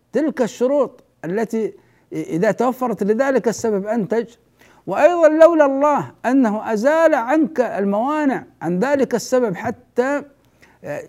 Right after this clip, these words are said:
ينفع، لولا أن الله قد أعانك على تحقيق ذلك السبب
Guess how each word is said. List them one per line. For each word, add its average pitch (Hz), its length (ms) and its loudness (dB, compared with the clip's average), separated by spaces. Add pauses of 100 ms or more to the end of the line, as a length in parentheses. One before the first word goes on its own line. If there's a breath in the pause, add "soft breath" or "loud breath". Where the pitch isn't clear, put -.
(100)
ينفع، 277 760 2 (320)
لولا 320 420 4
أن 320 180 4
الله 262 380 0
قد 180 300 -8 (140)
أعانك 262 640 0 (400 soft breath)
على 190 400 2 (300)
تحقيق 311 480 -4
ذلك 269 400 2
السبب 202 420 -4